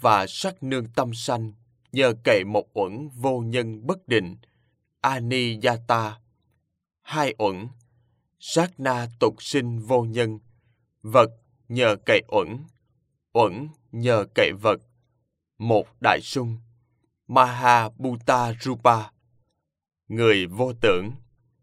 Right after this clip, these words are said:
Nhãn thức nhờ cậy nhãn xứ. Thân thức nhờ cậy thân xứ. Uẩn bất định vô nhân nhờ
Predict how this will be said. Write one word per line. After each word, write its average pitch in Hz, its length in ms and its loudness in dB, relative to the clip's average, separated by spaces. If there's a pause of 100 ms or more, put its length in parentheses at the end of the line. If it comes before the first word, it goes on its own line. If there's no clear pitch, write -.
(720)
Nhãn 110 400 4
thức 196 160 -2 (140)
nhờ 104 400 0
cậy 90 280 0
nhãn 95 280 0
xứ. 123 360 -4 (760)
Thân 147 260 0
thức 202 200 -4 (200)
nhờ 110 260 2 (100)
cậy 113 340 2
thân 127 260 -4
xứ. 120 380 -2 (680)
Uẩn 120 320 2
bất 220 220 -2
định 95 380 0
vô 135 260 2
nhân 123 540 -6
nhờ 107 320 0